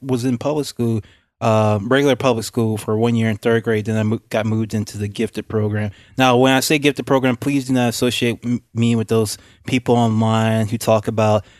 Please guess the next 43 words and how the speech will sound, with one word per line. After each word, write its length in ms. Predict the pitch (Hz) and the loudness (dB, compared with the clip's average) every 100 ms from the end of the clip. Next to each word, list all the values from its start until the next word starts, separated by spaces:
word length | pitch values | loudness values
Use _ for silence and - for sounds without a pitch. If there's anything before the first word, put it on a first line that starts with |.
| _ - | _ -10
uh, 380 | 113 110 110 110 | -2 0 2 2
how 220 | - 113 | 2 0
traumatic, 600 | - 117 113 113 113 - | 2 2 2 2 0 -2
uh, 160 | 117 107 | -2 -2
the 100 | 107 | -2
gifted 300 | 117 110 98 | -2 -2 0
program 320 | 117 113 113 | 2 2 2
is. 240 | 113 - - - - | 0 -2 -12 -16 0
It, 160 | 156 160 | 2 2
I, 280 | - - 139 | 0 2 2
I'm, 160 | 143 | 2
I'm 140 | 139 135 | 2 0
sure 320 | - 147 143 | 4 4 4
it's 180 | 123 - | 2 0
true 300 | - 135 131 | 0 2 2
for 140 | 131 | 0
me 280 | 117 123 127 | 2 4 4
as 220 | 117 107 | 2 0
much 220 | 131 120 123 | -2 0 0
as 180 | 110 | -2
them. 260 | 107 120 117 | 0 2 4
I 80 | 110 | 2
just 180 | 110 117 | 0 0
don't 140 | 110 | 2
wanna 180 | 110 107 | 2 2
talk 260 | 110 110 | 0 0
about 300 | 131 120 120 | 2 4 4
it. 100 | 131 - - | 4 0 2
<laughs> 320 | 233 - 196 170 | 4 4 4 6
But, 340 | 139 135 - - - - - - | 6 4 0 -20 -20 -20 -16 0
um, 760 | 151 139 139 135 139 139 139 - | 4 6 6 6 4 0 -4 -4
when 240 | 147 143 | 0 4
I 140 | 131 127 | 4 2
w-, 280 | 120 131 | 0 -6
got 220 | - 135 123 | 0 0 0
to 80 | |
the 80 | 117 | -6
gifted 440 | 113 143 - 147 - | 2 2 2 -4 2
program 520 | 120 113 110 110 110 | 2 4 2 0 0
and 180 | 113 110 | 0 -2
was, 140 | 104 | 0
like, 220 | 110 104 | 0 -2
s-, 240 | - - | -6 -8